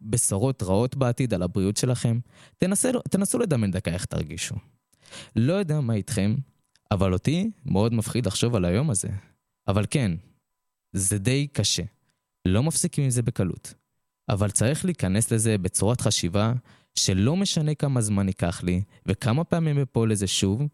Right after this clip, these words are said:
אני תמיד אנסה להפסיק עם זה עוד פעם. ובאמת צריך מיינדסט חזק, פשוט חזק לדבר הזה. זה לא פשוט, אבל תראו, עצה קטנה ממני, גודל השינוי שלכם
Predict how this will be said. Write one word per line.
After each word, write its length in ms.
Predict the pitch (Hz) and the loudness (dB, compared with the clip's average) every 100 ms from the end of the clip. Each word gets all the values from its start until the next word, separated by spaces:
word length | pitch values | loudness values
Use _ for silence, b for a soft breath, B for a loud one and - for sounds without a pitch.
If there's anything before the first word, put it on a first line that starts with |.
| B B B | B B B
אני 160 | 95 98 | -2 0
תמיד 520 | - 95 104 127 147 - | 0 0 2 0 -4 -4
אנסה 440 | 98 92 - 101 104 117 | -2 0 0 0 0 0
להפסיק 460 | 95 92 - 98 | -2 -2 -2 -2
עם 100 | 95 | -2
זה 160 | 92 95 - - | 0 -2 -4 -4
עוד 200 | 110 - | -4 -4
פעם. 280 | - - - _ _ B B B B B | -14 -18 -20 _ _ B B B B B
ובאמת 500 | 113 110 120 147 175 | 0 2 2 0 -2
צריך 380 | - 127 143 120 | 0 0 0 0
מיינדסט 760 | 107 117 135 131 - 131 - - - - | 0 2 0 0 0 -2 -4 -10 -16 -8
חזק, 680 | - - 113 107 127 - - - _ | -4 0 0 0 -2 -4 -12 -20 _
פשוט 260 | - - 180 | -4 -2 0
חזק 420 | - 120 120 107 | 2 2 0 0
לדבר 420 | 98 92 87 87 | 0 0 0 0
הזה. 160 | - 90 - b b b b b | 0 -2 -6 b b b b b
זה 160 | 110 127 | -2 0
לא 140 | 180 | 0
פשוט, 420 | 180 135 110 92 - - _ _ _ _ _ _ - | 0 -2 -2 -4 -8 -14 _ _ _ _ _ _ -4
אבל 280 | 117 123 110 | 0 0 0
תראו, 280 | 120 98 90 - _ _ _ _ | 0 0 0 -6 _ _ _ _
עצה 180 | 110 151 | -2 -2
קטנה 300 | - 127 123 | 0 -2 0
ממני, 460 | 120 123 113 110 110 b b b - | 0 2 2 0 -4 b b b -2
גודל 320 | 127 151 139 | 0 2 2
השינוי 440 | 113 - 92 117 | 0 0 0 0
שלכם 500 | - 127 120 135 131 | 2 0 0 0 -2